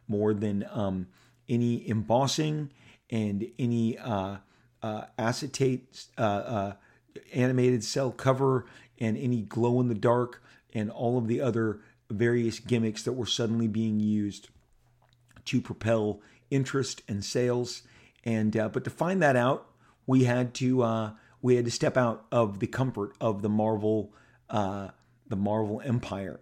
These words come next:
And, and so much of, of what was going on during this time, it, this is, that,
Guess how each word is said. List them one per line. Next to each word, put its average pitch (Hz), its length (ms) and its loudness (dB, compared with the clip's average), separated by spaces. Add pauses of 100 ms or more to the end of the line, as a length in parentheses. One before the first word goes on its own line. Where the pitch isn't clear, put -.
And, 117 200 0
and 107 220 -2
so 180 300 0
much 143 360 2
of, 113 300 2 (340)
of 110 200 2
what 131 200 4
was 120 160 4
going 120 360 2
on 117 220 2
during 110 260 2
this 104 120 -4
time, 123 380 -2
it, 107 220 -6
this 123 220 -2
is, 131 180 -2 (320)
that, - 200 -6